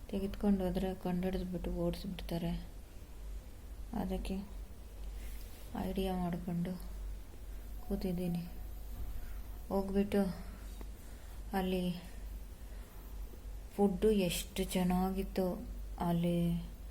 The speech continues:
ಅವ್ರ ದೊಡ್ಡ ಮಗನ ಮದುವೆಯಲ್ಲಿ ಹೋಗಿ ತಿಂದ್ಕೊಂಬಂದೆ. ಇವಾಗ ಸೆಕೆಂಡ್ ಮಗನ ಮದುವೆ, ಹೋಗಿ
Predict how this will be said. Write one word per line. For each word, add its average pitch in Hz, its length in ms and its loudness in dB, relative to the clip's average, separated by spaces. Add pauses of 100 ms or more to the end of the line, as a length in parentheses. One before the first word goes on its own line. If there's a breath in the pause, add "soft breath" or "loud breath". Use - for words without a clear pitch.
(380 loud breath)
ಅವ್ರ 175 120 4 (140)
ದೊಡ್ಡ 170 140 6 (100)
ಮಗನ 185 340 6 (140)
ಮದುವೆಯಲ್ಲಿ 170 540 2 (1080 loud breath)
ಹೋಗಿ 185 380 6
ತಿಂದ್ಕೊಂಬಂದೆ. 175 680 4 (340)
ಇವಾಗ 180 160 2 (120)
ಸೆಕೆಂಡ್ 180 360 0
ಮಗನ 170 320 2
ಮದುವೆ, 165 300 0 (1200 loud breath)
ಹೋಗಿ 185 300 2